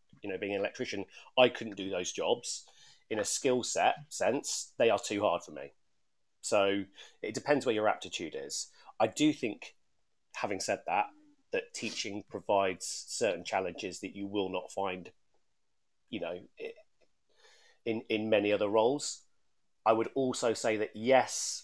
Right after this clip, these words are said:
I probably do on balance think it is more demanding, but I think there is a, a sense of achievement that makes the difficulty more justifiable and manageable. You know, I, I've,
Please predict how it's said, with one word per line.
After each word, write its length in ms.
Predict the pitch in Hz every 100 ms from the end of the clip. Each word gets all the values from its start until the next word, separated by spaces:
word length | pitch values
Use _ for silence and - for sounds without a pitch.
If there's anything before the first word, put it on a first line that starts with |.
| _ _ - - - -
I 140 | 113 120 - _ -
probably 320 | - 135 107
do 180 | - 135
on 100 | 117
balance 280 | 110 107 101
think 220 | 120 -
it 80 | -
is 160 | 120 107
more 160 | 95
demanding, 440 | 85 85 87 92 98
but 60 | 95
I 100 | 92
think 320 | 113 104 -
there 180 | 101 101
is 160 | 95
a, 260 | 104 98 98 _ _ _ - - _
a 40 | -
sense 280 | 123 104 107
of 60 |
achievement 540 | 101 - 104 104 98 92
that 140 | 107
makes 380 | 113 95 - -
the 260 | 95 95 - _ _ _ _ -
difficulty 560 | 117 - 117 98 -
more 520 | 107 110 107 104 98 - _ _ _ - _ _ - - - -
justifiable 720 | 131 - 107 - 101 90 87
and 100 | 85
manageable. 480 | 90 82 85 85 82
You 100 | 98
know, 180 | 92 101
I, 320 | 98 95 101
I've, 160 | 98